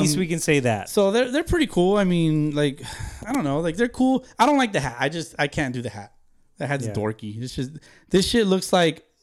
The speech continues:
Speaker 2: like, top-notch Sunday League shit at, at lower division.
Speaker 1: You're right. You're right. And a
Speaker 2: Mm-hmm.
Speaker 1: lot of these Sun-, uh, City Connect jerseys, you could say that about.
Speaker 2: The White Sox one is a softball uniform, dude.
Speaker 1: Mm.
Speaker 2: Um, that one's trash.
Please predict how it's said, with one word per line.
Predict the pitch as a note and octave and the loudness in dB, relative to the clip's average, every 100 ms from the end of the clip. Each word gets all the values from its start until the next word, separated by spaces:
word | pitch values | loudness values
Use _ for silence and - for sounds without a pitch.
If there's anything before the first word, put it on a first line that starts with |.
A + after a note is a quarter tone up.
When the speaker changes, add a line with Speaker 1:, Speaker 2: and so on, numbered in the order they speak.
| - _ | -20 _
Speaker 2:
like, | C#3 C3+ B2 | -2 0 0
top-notch | - D3+ C#3 C#3+ B2+ - | 0 0 2 0 0 0
Sunday | C3+ C3 A#2 | 0 0 0
League | A#2 A2+ A2+ - | -2 -4 -6 -12
shit | - B2 B2 | -4 -4 -4
at, | A#2 A2+ _ | -10 -12 _
at | B2 A#2+ | -6 -4
lower | B2 A2+ A2 | -2 -2 -4
division. | A2 A2 G2+ G2 - - - - | -8 -12 -16 -18 -20 -20 -20 -6
Speaker 1:
You're | E3+ | 0
right. | A3 G3 F#2+ - - | 2 2 -2 -10 -6
You're | D3+ | 0
right. | D#3 A#2+ - | 2 0 0
And | D#3 | 0
a | |
Speaker 2:
Mm-hmm. | E3+ | 2
Speaker 1:
lot | E3+ F#3+ | 2 2
of | D#3+ | 0
these | D#3 | -2
Sun-, | - C#3 D3 | 0 -2 -2
uh, | C3+ A#2 A2+ A2 A2 - - | 0 2 2 0 -4 -12 -14
City | - D3+ C#3 | -2 -2 0
Connect | C3+ A#2 G2+ | -2 -4 -2
jerseys, | A2+ G2+ G#2 F#2+ - - - | -4 -4 -8 -10 -14 -18 -10
you | B2+ B2 | -4 -2
could | A#2+ | -2
say | - A#2 | -2 -2
that | G#2 F#2+ | -2 -6
about. | F#2 F2 F#2 C3+ | -10 -10 -10 -4
Speaker 2:
The | C#3+ | 0
White | B2 C3+ C#3 | 2 0 -2
Sox | D3 C3 | -4 -4
one | C#3+ C#3+ | -4 -4
is | A#2 | -6
a | |
softball | - - A#2+ A#2 - A2+ A2 | -10 -8 -8 -8 -6 -4 -4
uniform, | G#2+ G2+ G#2 G2+ | -8 -12 -16 -16
dude. | G2 G2+ G2 F#2+ G#2 | -14 -12 -12 -12 -14
Speaker 1:
Mm. | A#2 A#2 A2+ | -14 -12 -10
Speaker 2:
Um, | G#2 G#2 | -12 -14
that | A2+ A#2+ | -12 -10
one's | A2+ G#2 | -10 -14
trash. | - - G2+ G2+ G2+ | -18 -16 -14 -14 -18